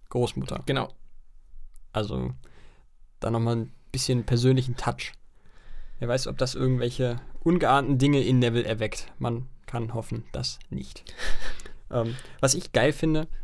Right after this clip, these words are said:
Speaker 1: äh, ich hab's mir extra hier nochmal aufgeschrieben, toller, toller Lehrer. Wie geil ist das bitte? Dass er, äh, er hat diese Irrwicht-Geschichte, die für jeden Einzelnen in diesem Raum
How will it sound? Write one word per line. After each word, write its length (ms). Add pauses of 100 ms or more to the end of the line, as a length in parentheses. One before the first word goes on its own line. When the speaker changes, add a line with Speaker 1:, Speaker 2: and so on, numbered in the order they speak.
(120)
Speaker 1:
äh, 120
ich 100
hab's 140
mir 160
extra 240
hier 160
nochmal 260
aufgeschrieben, 680 (200)
toller, 400
toller 280
Lehrer. 360 (300)
Wie 160
geil 200
ist 200
das 120
bitte? 300 (320)
Dass 140
er, 280 (400)
äh, 60
er 140
hat 160
diese 400
Irrwicht-Geschichte, 880 (380)
die 340 (160)
für 220
jeden 380
Einzelnen 460
in 120
diesem 180
Raum 380